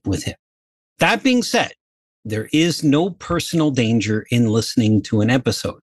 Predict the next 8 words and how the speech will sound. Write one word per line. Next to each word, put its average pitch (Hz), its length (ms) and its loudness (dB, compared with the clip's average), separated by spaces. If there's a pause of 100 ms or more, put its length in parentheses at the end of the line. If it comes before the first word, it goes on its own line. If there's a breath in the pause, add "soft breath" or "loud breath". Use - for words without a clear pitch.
And 123 180 2
I 120 100 2
will 220 240 2
say 185 220 0
this, 104 340 -2 (600)
on 185 160 2
the 220 80 0
contrary, 107 880 -2